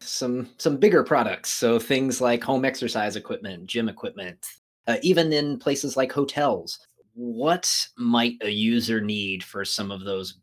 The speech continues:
bigger exercise-related wearables? Uh, Lisa, I know that you've done a little bit of research lately on things like smart mirrors.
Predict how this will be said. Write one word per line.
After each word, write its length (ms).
bigger 480
exercise-related 1200
wearables? 580
Uh, 140
Lisa, 320
I 60
know 240
that 340
you've 400
done 160
a 80
little 520
bit 180
of 80
research 500
lately 480
on 420
things 440
like 260
smart 420
mirrors. 760